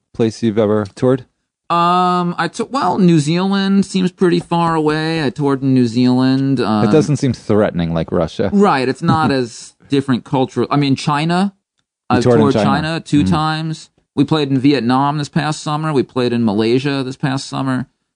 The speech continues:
Speaker 2: We did a, yeah, the Asia tour that we did this past August. Uh, we were in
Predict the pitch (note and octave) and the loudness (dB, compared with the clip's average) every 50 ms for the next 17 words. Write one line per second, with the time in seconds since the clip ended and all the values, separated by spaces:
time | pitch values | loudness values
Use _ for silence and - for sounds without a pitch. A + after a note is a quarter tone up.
0 | _ _ _ B2 B2 A#2 C3 B2+ B2+ A#2+ - - C3+ C#3+ C#3+ B2 G#2+ G#2+ A2 A2+ | _ _ _ -4 -2 0 0 0 0 -2 -2 -2 -2 -2 -2 -2 0 0 0 0
1 | A#2+ B2+ C3 C3+ A#2 - C3 B2+ A#2 A2+ G#2+ G#2 G#2+ F#2+ - G#2+ G2+ G2 G2 - | 0 0 -2 -4 -4 -4 -2 -2 -2 0 -2 -2 -2 -2 -2 -4 -4 -6 -8 -6
2 | - A#2 G#2+ G#2+ - F#2 G2 G#2+ A2 G#2+ G#2+ F#2 E2 - - _ _ _ _ _ | -6 -4 -4 -4 -4 -4 -2 -2 -2 -2 -2 -4 -6 -8 -16 _ _ _ _ _
3 | _ _ _ _ _ _ _ _ _ - G#2 G#2 G2 G2 F#2 F#2+ G2 G2 G2 G2 | _ _ _ _ _ _ _ _ _ -6 -2 -2 0 0 0 0 2 2 2 2
4 | G2 G2 G2 G2 G2 F#2+ F#2+ F#2 | 0 0 0 0 0 0 -2 -4